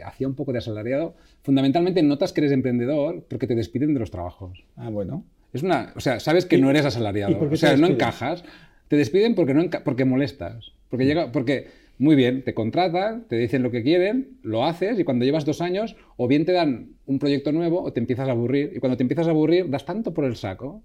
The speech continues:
Speaker 1: porque
Speaker 2: Mm.
Speaker 1: estás proponiendo cosas nuevas y quieres hacer tanto, quieres innovar tanto, te quieres reinventar, que tienen dos opciones. O te dan más,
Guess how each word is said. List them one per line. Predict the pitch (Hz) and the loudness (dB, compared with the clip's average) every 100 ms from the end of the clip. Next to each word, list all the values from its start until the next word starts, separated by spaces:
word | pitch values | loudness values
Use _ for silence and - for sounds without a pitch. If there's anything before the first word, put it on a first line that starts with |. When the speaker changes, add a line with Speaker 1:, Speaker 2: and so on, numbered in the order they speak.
| _ | _
Speaker 1:
porque | - 110 | -4 -2
Speaker 2:
Mm. | |
Speaker 1:
estás | - 143 | -4 -2
proponiendo | 156 147 139 139 | 0 2 2 0
cosas | 135 131 | -2 0
nuevas | 135 135 131 | 2 2 2
y | 135 | 0
quieres | 139 160 | 2 0
hacer | 156 151 | 0 -2
tanto, | - 143 135 | 0 0 2
quieres | 120 185 | 2 2
innovar | 180 165 147 139 | 2 4 2 2
tanto, | 151 151 | 2 2
te | 135 | 2
quieres | 147 156 | 2 2
reinventar, | 151 143 135 135 160 196 - - _ _ _ _ - | 2 2 2 2 0 -2 -8 -20 _ _ _ _ -4
que | 139 131 - _ - - | -2 -2 -8 _ -20 -2
tienen | 151 196 | 0 2
dos | 165 | 2
opciones. | 120 139 123 110 | 2 2 0 -2
O | 127 | -2
te | 139 | 2
dan | 143 190 | 2 2
más, | 202 - | 0 -4